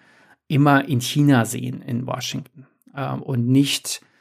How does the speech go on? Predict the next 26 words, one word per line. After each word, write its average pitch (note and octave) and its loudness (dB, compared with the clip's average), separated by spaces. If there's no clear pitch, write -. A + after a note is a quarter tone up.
das B2+ -2
Zentrum B2+ 2
in B2 -2
Europa A#2 0
oder A#2 -6
Russland A#2 -2
tatsächlich - -14
als B2 -10
den B2 -4
Hauptherausforderer. - -6
Und C3+ -6
das C3+ -4
wird D3+ 0
natürlich D#3 0
auch C3+ -2
zukünftig D#3 -4
die - -4
Außenpolitik C3 -2
der C3 2
U B2 0
S A#2+ 0
A A#2+ -2
bestimmen, C3+ 0
ähm, C#3+ 0
aber D3+ 4
eben E3 -2